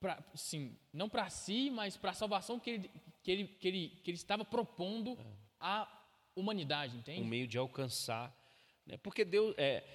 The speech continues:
Speaker 2: a gente vai ver em vários, em vários momentos, é, Jesus tendo compaixão, né? E a compaixão te move pra esse lugar,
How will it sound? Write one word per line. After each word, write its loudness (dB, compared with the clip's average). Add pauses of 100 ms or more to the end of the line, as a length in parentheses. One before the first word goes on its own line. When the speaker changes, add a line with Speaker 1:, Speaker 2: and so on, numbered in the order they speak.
(140)
Speaker 2:
a 0
gente -2
vai 6
ver 0
em 0
vários, 2
em -2
vários 4
momentos, -4
é, 0
Jesus -4
tendo -6
compaixão, -2 (920)
né? -12 (380)
E 0
a 0
compaixão 0
te -6
move -2
pra -6
esse -8
lugar, -6